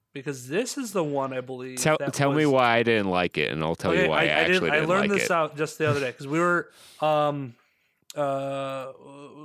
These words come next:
Speaker 1: it was about the writer's strike that's going on right now. And the last writer's strike was, you got it, two thousand eight,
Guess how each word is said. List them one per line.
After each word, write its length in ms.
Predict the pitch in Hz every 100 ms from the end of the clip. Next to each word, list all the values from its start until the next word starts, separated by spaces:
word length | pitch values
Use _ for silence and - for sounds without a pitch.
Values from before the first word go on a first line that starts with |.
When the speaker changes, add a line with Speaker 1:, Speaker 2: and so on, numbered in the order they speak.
| 147
Speaker 1:
it 60 | 165
was 140 | 156
about 340 | 165 175 185 156
the 100 | 143
writer's 340 | 147 202 202
strike 200 | - 127
that's 140 | 127 -
going 160 | 135
on 100 | 127
right 140 | 123 123
now. 260 | 117 131 _ _ _ _ -
And 180 | 131 131
the 60 |
last 280 | 127 131 127
writer's 240 | 202 196 -
strike 480 | 151 139 135 -
was, 800 | 139 131 131 131 127 127 127 127
you 200 | 131 135
got 300 | 165 226 196
it, 200 | 165 -
two 120 | -
thousand 320 | 135 135 143 190
eight, 180 | 143